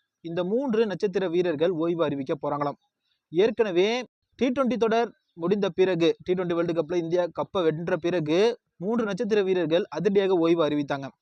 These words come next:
அதே நட்சத்திர வீரர்கள் ஒரு நாள் தொடர்ல இருந்தும் ஓய்வை அறிவிக்க இருக்காங்களாம். அது யாராருன்னு பார்த்தோம்னா ரோஹித் சர்மா, விராட் கோலி, ரவீந்திர ஜடேஜா,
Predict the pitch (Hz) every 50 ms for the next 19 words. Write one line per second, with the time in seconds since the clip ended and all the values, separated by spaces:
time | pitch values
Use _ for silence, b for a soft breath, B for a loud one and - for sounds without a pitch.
0 | _ _ - 131 147 151 175 202 226 233 214 - _ _ 151 147 156 190 175 185
1 | 180 175 160 165 160 151 165 190 175 160 165 185 196 190 170 175 151 156 147 139
2 | 139 147 160 160 143 156 190 226 - b b b b b b _ 170 208 254 311
3 | 277 202 190 202 214 - _ 156 160 170 156 143 131 170 160 143 143 147 156 147
4 | 147 156 156 147 - _ - 143 143 139 147 156 185 220 240 233 202 202 180 175
5 | 170 - 160 147 139 143 160 180 208 - _ - 156 156 156 160 151 - 156 143
6 | 143 147 160 175 - - 143 143 151 160 165 160 160 - 147 139 156 165 185 -
7 | _ 151 143 139 151 170 170 156 165 165 147 135 135 139 147 147 135 -